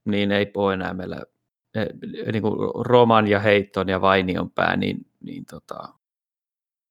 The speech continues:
musta siinä on esimerkki siitä, miten tää toimisto meillä toimii, että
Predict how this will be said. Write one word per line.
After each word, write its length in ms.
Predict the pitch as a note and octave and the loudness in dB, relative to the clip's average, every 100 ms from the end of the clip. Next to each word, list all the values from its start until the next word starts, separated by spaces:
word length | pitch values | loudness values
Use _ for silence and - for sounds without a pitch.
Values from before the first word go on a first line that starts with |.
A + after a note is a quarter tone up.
| - | 0
musta 240 | B2 C4+ | 4 6
siinä 180 | G#3+ F#3 | 6 6
on 100 | D3+ | 6
esimerkki 420 | D3 D3 C#3 C3 | 6 6 2 0
siitä, 240 | B2+ C3+ B2+ | -2 2 2
miten 240 | A#2+ A#2 | 2 4
tää 140 | A#2 A#2 | 4 6
toimisto 500 | B2 A#2+ G#2 G2 G2 | 8 8 6 2 4
meillä 200 | G2 G2+ | 4 4
toimii, 520 | G2+ G2+ F#2 F2 E2+ | 4 4 4 0 -2
että 260 | F2 - | -4 -8